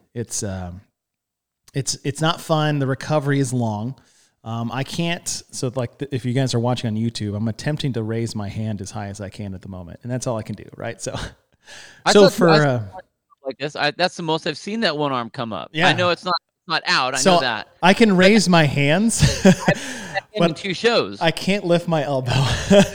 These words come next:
Speaker 2: All right, all right.
Speaker 1: And, uh, so for to, th-,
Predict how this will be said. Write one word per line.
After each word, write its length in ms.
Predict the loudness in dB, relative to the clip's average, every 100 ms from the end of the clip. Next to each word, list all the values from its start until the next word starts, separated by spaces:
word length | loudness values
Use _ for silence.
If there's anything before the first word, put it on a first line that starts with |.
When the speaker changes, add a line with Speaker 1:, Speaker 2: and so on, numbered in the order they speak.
| -2 -2 -4 -4
Speaker 2:
All 60 |
right, 240 | -4 -4 -6 _ -6
all 100 | -4
right. 220 | -4 -6 -10 -16 -20 -12 0
Speaker 1:
And, 380 | 4 4 4 4
uh, 320 | 2 0 0
so 320 | 2 4 4
for 760 | 0 4 6 6 4 2 -2 -10 _ _ _ _ _ _ _ _ _ _ -6
to, 380 | -4 -2 -2
th-, 120 | -4